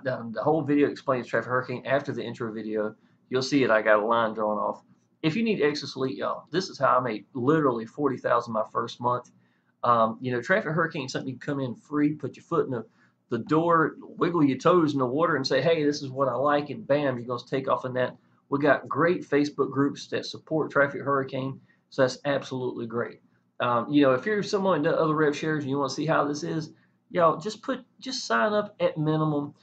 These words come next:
Make sure you use a Gmail account. Make sure you use a Gmail account. And then if you have any problems, contact me. Here's my phone number right here and, uh, one of my emails.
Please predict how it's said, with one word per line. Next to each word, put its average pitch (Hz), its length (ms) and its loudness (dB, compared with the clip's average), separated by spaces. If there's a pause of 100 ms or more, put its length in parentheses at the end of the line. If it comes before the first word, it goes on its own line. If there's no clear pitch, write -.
(140)
Make 190 120 0
sure 226 160 -2
you 185 140 -2
use 175 140 -2
a 127 60 -4
Gmail 165 480 2
account. 156 380 -2
Make 123 160 -14
sure 151 180 -6
you 143 200 0
use 135 300 0
a 139 140 4
Gmail 139 520 2
account. 113 280 -6 (1000)
And 165 180 0
then 175 160 4
if 147 100 0
you 185 140 2
have 131 220 2
any 147 260 2
problems, - 480 -2
contact 127 560 2
me. 113 60 -10
Here's 113 160 -10
my - 180 -8
phone 143 160 0
number 139 200 -2
right 139 180 4
here 143 260 -2
and, 127 340 -6
uh, 113 60 -4
one 127 180 -2
of 127 60 0
my 127 120 0
emails. 147 500 0